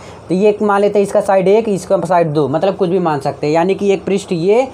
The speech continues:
इसका नाम एक रख दिया, इसका नाम दो रख दिया। अब जो इसमें किया हूँ, और देखिए इसी को आवेशित चालक के ठीक बाहर वैद्युत क्षेत्र की तीव्रता को ही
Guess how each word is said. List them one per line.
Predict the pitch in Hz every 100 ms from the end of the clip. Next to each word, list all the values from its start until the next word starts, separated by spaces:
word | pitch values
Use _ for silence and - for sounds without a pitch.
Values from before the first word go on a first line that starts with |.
| - -
इसका | 160 -
नाम | 196 185 185
एक | 196
रख | 202
दिया, | 185 202
इसका | 185 190
नाम | 175 175
दो | 147 135
रख | 104
दिया। | 107 104 - - -
अब | 160
जो | 151 220
इसमें | 214 220 226 214 - - - - -
किया | 165 - 156 185 208
हूँ, | 220 233 302 - - - - - -
और | 196
देखिए | 190 196 202 107 95 - - - - - - - 233
इसी | 196 240 254
को | 262
आवेशित | 254 208 196 202 196 240 240
चालक | 208 220 233
के | 233
ठीक | 233 226 214 185
बाहर | 190 202 208
वैद्युत | 196 190 208
क्षेत्र | 214 190
की | 180 226
तीव्रता | - 202 175 - 214
को | 214 226 233
ही | 190 202